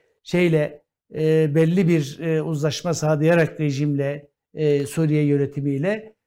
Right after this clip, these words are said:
güvenli bir şekilde yerlerine gitmelerini sağlayacağız.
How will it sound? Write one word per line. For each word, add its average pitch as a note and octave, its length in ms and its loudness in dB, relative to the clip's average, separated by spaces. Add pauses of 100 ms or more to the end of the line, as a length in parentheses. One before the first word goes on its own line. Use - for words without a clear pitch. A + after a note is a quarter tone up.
(240)
güvenli F#3 460 0
bir E3+ 40 0
şekilde D#3 420 -2
yerlerine E3+ 500 2
gitmelerini E3+ 840 -2 (600)
sağlayacağız. F3 840 2